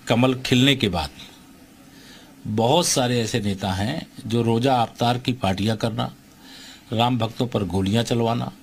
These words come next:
शिव भक्तों पर लाठियां चलवाना और हिंदू त्योहारों की उपेक्षा करना, शासन में रहते हुए जैसे उनके वोट बैंक की राजनीति का सबसे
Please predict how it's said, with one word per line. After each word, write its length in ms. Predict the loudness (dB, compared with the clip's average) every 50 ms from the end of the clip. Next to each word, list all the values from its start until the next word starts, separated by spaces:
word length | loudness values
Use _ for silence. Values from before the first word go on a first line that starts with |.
| -20 -20 -20 -20 -20 -20 -20 -20 -20 -20 -20 -20 -20 -20 -20 -20 -20 -20 -20 -20 -20 -20 -20 -20 -20 -20 -20 -20 -20 -16 -6 -2
शिव 320 | -2 0 2 2 0 2
भक्तों 400 | 2 0 -2 -2 -4 -4 -4 -4
पर 180 | -2 -2 -4 -2
लाठियां 380 | -2 -2 -2 -2 0 0 0 2
चलवाना 500 | 2 2 2 2 2 2 2 0 -2 -4 -10 -14 -20 -20 -20 -20 -20 -20 -20 -20 -20 -20 -20 -20 -20 -20 -20 -20 -20 -12 -4
और 300 | 0 0 0 0 -2 -4 -4
हिंदू 440 | -2 -2 -2 -2 -2 -2 -2 -4 -4
त्योहारों 640 | -2 -2 -2 -2 -2 0 2 2 2 4 2 2 0 -2 -4 -8 -12 -18 -20 -20 -20 -20 -20 -20 -20 -20 -20 -20 -20 -20 -20 -20 -8 -4
की 80 | -2 -2
उपेक्षा 520 | 0 0 2 2 2 2 2 2 2 2 0
करना, 420 | 2 -2 -4 -4 -2 -4 -4 -4 -6 -10 -18 -20 -20 -20 -20 -20 -20 -20 -20 -20 -20 -20 -20 -20 -14
शासन 540 | -10 -6 0 2 2 2 2 2 0 0 0
में 120 | 0 -2 -2
रहते 360 | -2 -2 -4 -4 -4 -4 -4
हुए 220 | -2 -2 -2 -4
जैसे 360 | -4 -4 -4 -4 -4 -4 -4 -4 -4 -4 -4 -2 -2 -2 -2 -4 -6 -8 -12 _ -20 -20 _ _ _ -6
उनके 500 | -4 -4 -6 -2 2 2 4 4 4 2
वोट 340 | 0 0 2 2 4 2 2
बैंक 300 | 4 4 2 2 2 -2 -2
की 120 | -2 0
राजनीति 560 | 0 2 0 0 0 -2 -4 -4 -4 -6 -8
का 180 | -6 -4 -4 -4
सबसे 440 | -4 -4 -8 -10 -8 -6 -4 -4 -4